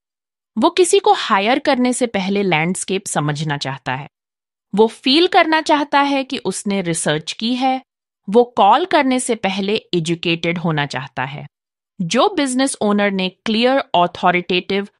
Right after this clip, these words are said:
well structured content create किया है,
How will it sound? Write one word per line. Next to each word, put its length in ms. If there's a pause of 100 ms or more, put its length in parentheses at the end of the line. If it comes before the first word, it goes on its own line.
well 260
structured 560
content 480
create 320
किया 280
है, 300